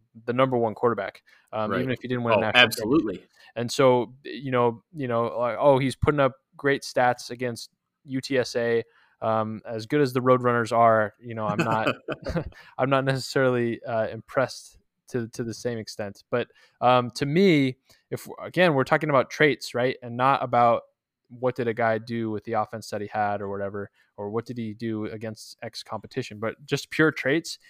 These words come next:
Speaker 1: he could easily be your, your Q B one because
Speaker 2: Yes.
Speaker 1: mentality is there. Um, creativity is fantastic.
Speaker 2: Oh my
Speaker 1: Um,
Speaker 2: gosh.
Speaker 1: just in the way
Speaker 2: Arm,
Speaker 1: that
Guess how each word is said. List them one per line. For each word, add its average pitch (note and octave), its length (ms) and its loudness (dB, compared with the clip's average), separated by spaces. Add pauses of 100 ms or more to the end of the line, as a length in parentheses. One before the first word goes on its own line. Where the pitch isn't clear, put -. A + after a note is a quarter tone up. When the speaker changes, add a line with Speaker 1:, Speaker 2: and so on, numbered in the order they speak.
(140)
Speaker 1:
he D3 100 -6
could C#3 140 -4
easily A#2 320 -4
be G#2 400 -8
your, G2+ 260 -8
your G2 200 -12
Q - 160 -18
B G#2 100 -16
one - 200 -18 (340)
because A#2+ 520 0
Speaker 2:
Yes. - 240 -6 (400)
Speaker 1:
mentality B2+ 1000 2 (480)
is A2 200 -10
there. G#2+ 360 -4 (560)
Um, G#2 560 -6 (100)
creativity D3 920 2 (280)
is A2+ 160 -8
fantastic. A#2 760 -4
Speaker 2:
Oh A2 340 -2
my F#2 160 -6
Speaker 1:
Um, A2 100 -2
Speaker 2:
gosh. F#2+ 300 2
Speaker 1:
just B2 220 -6
in C3+ 80 -8
the B2 80 -2
way B2+ 100 4
Speaker 2:
Arm, B2 80 4
Speaker 1:
that A#2 120 -4